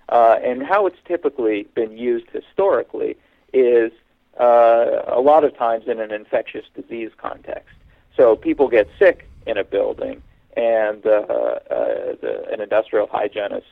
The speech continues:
uh, collects the filters from that building and, uh, cultures, uh, the microorganisms on that filter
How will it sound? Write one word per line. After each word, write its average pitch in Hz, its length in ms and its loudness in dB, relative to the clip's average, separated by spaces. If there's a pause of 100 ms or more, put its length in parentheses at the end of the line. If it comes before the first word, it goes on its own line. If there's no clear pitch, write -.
(140)
uh, 113 200 -2
collects 113 480 0
the - 60 -8
filters 160 400 0
from - 220 -10
that - 240 -8
building - 420 -6 (360)
and, 107 440 -2
uh, 101 440 0
cultures, 113 480 0 (420)
uh, 113 360 -2
the 110 100 -8
microorganisms 104 920 -4
on 60 200 -8
that 57 240 -8
filter - 400 -6